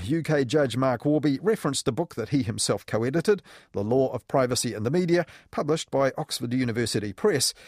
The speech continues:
and his co-editor for that book was Professor Nicole Morham from Victoria University of Wellington.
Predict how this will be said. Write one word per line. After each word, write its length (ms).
and 160
his 140
co-editor 520
for 120
that 200
book 360
was 120
Professor 460
Nicole 340
Morham 360
from 160
Victoria 460
University 640
of 100
Wellington. 600